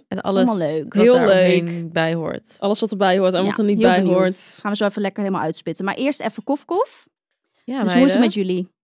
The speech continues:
Speaker 1: Ja,
Speaker 3: Ja, hoe is het
Speaker 1: lekker.
Speaker 3: met jullie, bitches?
Speaker 1: Gaat goed, hoor.
Speaker 2: Goed?
Speaker 1: <laughs> Ik lig heel comfortabel op deze bank.
Speaker 2: Nou,
Speaker 1: Een
Speaker 2: dat is
Speaker 1: beetje
Speaker 2: kut.
Speaker 1: verkouden. Lekker
Speaker 2: Ja,
Speaker 1: geslapen
Speaker 2: maar ik heb het
Speaker 1: wel.
Speaker 2: idee dat iedereen ziek is. Of soort van half ziek, een beetje zo
Speaker 1: Ja,
Speaker 2: verkouden.
Speaker 1: kwakkelen.
Speaker 2: Blablabla. Kwakkelen.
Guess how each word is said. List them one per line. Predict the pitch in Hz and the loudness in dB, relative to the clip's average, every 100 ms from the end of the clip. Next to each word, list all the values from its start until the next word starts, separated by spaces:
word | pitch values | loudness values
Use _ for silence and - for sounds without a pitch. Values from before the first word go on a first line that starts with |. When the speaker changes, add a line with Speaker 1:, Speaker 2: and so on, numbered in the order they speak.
| _ | _
Speaker 1:
Ja, | - | -8
Speaker 3:
Ja, | 196 | -4
hoe | 185 | -4
is | 175 | -2
het | 330 | 0
Speaker 1:
lekker. | 226 196 | 0 0
Speaker 3:
met | 185 | -2
jullie, | 285 233 | -2 -2
bitches? | 196 196 - 190 185 190 - - - - | 0 -2 0 0 0 0 -4 -8 -10 -12
Speaker 1:
Gaat | 208 | -12
goed, | 302 294 | -10 -6
hoor. | 240 320 392 392 | -6 -6 -8 -8
Speaker 2:
Goed? | 339 - - | -10 -10 -8
Speaker 1:
<laughs> | - 349 330 370 403 381 554 | 2 2 2 0 2 4 2
Ik | |
lig | 208 202 | 0 -2
heel | 202 220 220 | 0 0 0
comfortabel | 208 185 185 180 | -4 -2 -2 -2
op | 180 | -2
deze | 175 180 | -4 -4
bank. | - 220 330 440 | -2 0 -2 -6
Speaker 2:
Nou, | - _ _ _ _ _ _ - | -14 _ _ _ _ _ _ -8
Speaker 1:
Een | |
Speaker 2:
dat | 220 | -4
is | 208 | -2
Speaker 1:
beetje | 185 262 | 0 0
Speaker 2:
kut. | 320 | -2
Speaker 1:
verkouden. | 233 285 370 370 440 _ _ _ _ _ _ | 0 0 0 -4 -8 _ _ _ _ _ _
Lekker | - 160 226 | -8 -6 -4
Speaker 2:
Ja, | |
Speaker 1:
geslapen | 190 190 | -2 0
Speaker 2:
maar | 349 | 0
ik | |
heb | 294 | 0
het | 302 | -2
Speaker 1:
wel. | 311 | 0
Speaker 2:
idee | 269 | 2
dat | 262 - | 0 -2
iedereen | 262 262 233 226 202 | -4 -2 -2 -2 -4
ziek | 196 - | -6 -10
is. | - 208 - - _ | -12 -12 -16 -20 _
Of | 214 208 | -10 -2
soort | 285 | 0
van | 277 262 | 2 0
half | 208 214 202 | 2 2 2
ziek, | - 220 196 | -2 -4 -4
een | 202 | -4
beetje | 185 196 | -2 -2
zo | 190 | -2
Speaker 1:
Ja, | 180 170 | 0 0
Speaker 2:
verkouden. | 175 190 175 170 | 0 -2 -2 0
Speaker 1:
kwakkelen. | 214 175 175 | 0 2 0
Speaker 2:
Blablabla. | 160 170 - | 0 -4 -4
Kwakkelen. | - 208 190 | -2 -2 -6